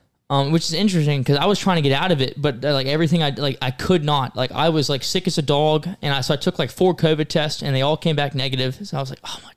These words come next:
gosh!" But I went to drill anyway, and I didn't wanna be there. I never wanna be there, but anyway, um, and we had to go to A P Hill in Virginia, and it was, <coughs> you know, so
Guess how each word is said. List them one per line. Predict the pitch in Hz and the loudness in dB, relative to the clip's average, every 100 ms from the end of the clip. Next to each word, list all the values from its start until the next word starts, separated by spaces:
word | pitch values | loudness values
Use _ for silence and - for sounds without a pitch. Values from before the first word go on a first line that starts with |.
| _ | _
gosh!" | - - - - - - - - - _ | -20 -20 -12 -10 -10 -14 -20 -20 -20 _
But | 147 | 0
I | 139 139 - | 2 -2 -4
went | 143 160 240 - - - | 0 2 2 -4 -12 -4
to | - | -2
drill | 175 196 202 202 | 2 4 4 4
anyway, | 185 196 190 139 127 151 - | 2 2 2 2 2 -2 -6
and | 113 | -6
I | 117 | -4
didn't | 117 202 214 | -2 0 4
wanna | 226 208 | 4 2
be | 180 208 | 0 0
there. | 143 139 143 | 2 2 2
I | |
never | 139 175 131 | 2 0 0
wanna | 127 | -2
be | 123 123 | -2 -2
there, | 135 | -2
but | 165 143 | 0 0
anyway, | 196 170 135 139 - - - _ | 2 2 2 0 -4 -20 -20 _
um, | - 165 156 139 135 _ | 0 2 4 0 -4 _
and | - 165 160 151 135 | -4 0 2 0 2
we | 156 | 4
had | 165 160 | 4 4
to | 151 | 2
go | 151 151 147 | 2 4 2
to | - 143 | 2 2
A | 151 | 2
P | 160 151 | 2 2
Hill | 156 156 | 2 2
in | 139 | 0
Virginia, | 127 143 147 120 117 - | 2 2 2 -2 -4 -6
and | 147 143 139 135 127 - _ _ _ _ _ _ - | -2 0 0 0 -2 -6 _ _ _ _ _ _ -2
it | 160 | 2
was, | 151 131 - - - - - | 2 0 -4 -8 -10 -14 -18
<coughs> | _ - - | _ -16 -14
you | 156 170 | 0 2
know, | 175 180 170 - - | 4 4 2 -4 -12
so | - 202 175 160 | 0 2 4 2